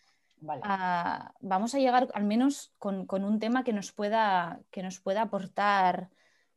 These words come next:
Speaker 2: un poquito, un poquito de esperanza, ¿no? Eh, aparte de la ley de la eutanasia, que espero que no nos toque cerca, eh, pronto, ¿no? Como decía Perrito.
Speaker 1: No, no,
Speaker 2: Entonces,
Speaker 1: ni pronto ni
Speaker 2: tenemos
Speaker 1: tarde.
Speaker 2: Sí, eso es,
Speaker 1: No.
Speaker 2: cuando sea, cuando sea.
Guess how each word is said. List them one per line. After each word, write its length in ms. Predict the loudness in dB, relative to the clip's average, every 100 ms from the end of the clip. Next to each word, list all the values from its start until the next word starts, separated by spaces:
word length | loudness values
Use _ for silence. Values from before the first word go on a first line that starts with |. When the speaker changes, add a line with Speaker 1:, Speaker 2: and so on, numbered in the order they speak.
| _
Speaker 2:
un 160 | -16
poquito, 440 | -4 0 2 2 0
un 120 | -2
poquito 280 | -4 -2 2
de 220 | 4 4
esperanza, 760 | 2 -2 0 2 2 0 -2 -2
¿no? 320 | -4 -2 -2
Eh, 180 | -2 -2
aparte 360 | 0 -4 -4 -4
de 100 | 0
la 100 | 0
ley 100 | 2
de 80 | 0
la 60 |
eutanasia, 420 | -2 -2 -4 -4
que 220 | -4 -6 -8
espero 300 | -14 -6 -4
que 80 | -2
no 60 | -4
nos 220 | -6 -6
toque 380 | -6 -4 -6 -6
cerca, 380 | -6 -4 -2 -4 -6
eh, 440 | -8 -8 -8 -12 -16 -12
pronto, 380 | -6 -4 -4 -8 -6
¿no? 180 | -4 -4 -6 _ -8
Como 100 | -6
decía 220 | -4 -4
Perrito. 360 | -2 -4 -4 -8 -12 -20 -20 _
Speaker 1:
No, 80 | 2
no, 80 | 6
Speaker 2:
Entonces, 280 | 6 6 4
Speaker 1:
ni 100 | -2
pronto 360 | 0 0 2 0
ni 60 | 4
Speaker 2:
tenemos 160 | 4
Speaker 1:
tarde. 300 | 2 -2 -8 -16 _ _ -20
Speaker 2:
Sí, 160 | -8 -6
eso 140 | -4
es, 160 | -6 -6
Speaker 1:
No. 140 | -4
Speaker 2:
cuando 180 | -2 -4 0
sea, 300 | 0 0 -4
cuando 200 | -4 -4
sea. 240 | -4 -8